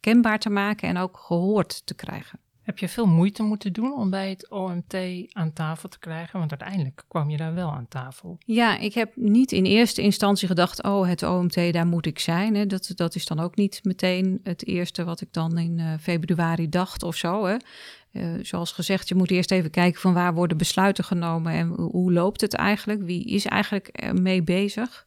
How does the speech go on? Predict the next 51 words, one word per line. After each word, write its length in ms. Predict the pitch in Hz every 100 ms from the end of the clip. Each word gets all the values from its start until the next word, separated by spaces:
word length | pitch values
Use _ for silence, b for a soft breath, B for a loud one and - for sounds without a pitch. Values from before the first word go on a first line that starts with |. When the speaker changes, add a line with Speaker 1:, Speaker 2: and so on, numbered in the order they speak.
| _ -
Speaker 1:
En, 480 | 170 170 165 170 -
eh, 240 | 170 165
nou, 180 | 170 156
dat, 240 | 160 -
dat 180 | - 175
kost 280 | - 214 -
veel 160 | 165 156
moeite. 340 | 151 190 208
Dus 220 | 196 185
we 60 | 170
hebben 240 | 175 170
heel 100 | 175
veel 120 | 185
moeite 320 | 180 196 208 185
gedaan 500 | 160 160 160 156 -
om, 220 | 160 160
eh, 360 | 160 156 156
nou 200 | 160 - 190
ja, 100 | -
contact 420 | 190 170 202 -
te 100 | -
maken, 360 | 196 170 175 180
verbindingen 600 | 175 160 175 170 165 165
te 120 | 170
leggen, 480 | 165 165 - 160 170
met 300 | 160 156 -
V 180 | 165 156
W 180 | 180 202
S 80 |
te 120 | - -
overleggen. 800 | 160 160 156 151 - 156 156 156
Nou, 180 | 160 135
om 100 | 165
eerst 240 | 175 170
maar 100 | -
eens 80 | 160
even 240 | 160 151 165
helder 220 | 156 156
te 100 | 160
krijgen 320 | 156 156 156
waar, 260 | 156 151 - _
waar 220 | - 151 156
gebeurt 400 | 151 185 190 -
het 180 | 190
eigenlijk? 440 | - 175 - 196 175
Wie 180 | 156 156
heeft 260 | 175 185
het 220 | 190 196
er 160 | - 180
eigenlijk 380 | 170 175 180 -
over? 340 | 170 165 190